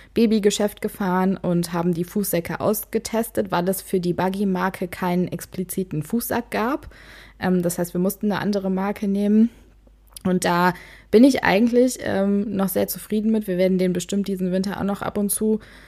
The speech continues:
ähm, benutzen, aber kann auch sagen, wenn das euer Budget irgendwie hergibt, dann versucht ein bisschen auf die Materialien zu achten.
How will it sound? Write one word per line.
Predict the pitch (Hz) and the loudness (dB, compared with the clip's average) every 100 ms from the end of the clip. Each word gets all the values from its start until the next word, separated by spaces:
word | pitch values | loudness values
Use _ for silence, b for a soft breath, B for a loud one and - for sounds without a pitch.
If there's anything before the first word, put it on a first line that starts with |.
| b b - | b b -2
ähm, | 196 190 190 175 - | 2 2 2 -2 0
benutzen, | 196 202 208 - 208 | 2 2 2 0 0
aber | 175 180 180 175 - _ - | 0 0 0 0 -6 _ -8
kann | 208 190 | -2 0
auch | 123 190 | 0 -2
sagen, | - 180 175 | 0 0 0
wenn | 175 180 | 0 2
das | 180 - | 0 -2
euer | 185 185 180 | 2 2 2
Budget | 175 190 175 - 208 240 - | 0 -4 -4 0 2 4 4
irgendwie | 202 214 220 180 180 | 4 4 4 2 0
hergibt, | 180 185 190 185 185 180 - - | 2 2 2 4 2 0 -10 -4
dann | 185 185 | 0 0
versucht | - 180 190 208 - | 0 0 0 -4 -4
ein | 185 180 | -2 2
bisschen | 190 214 202 190 | 2 0 0 0
auf | 175 - | -2 -2
die | 175 | 0
Materialien | 175 190 175 170 165 170 160 139 | 0 0 0 0 0 0 0 -2
zu | - - | -4 -8
achten. | - - - 156 233 | -8 -10 -8 -4 -4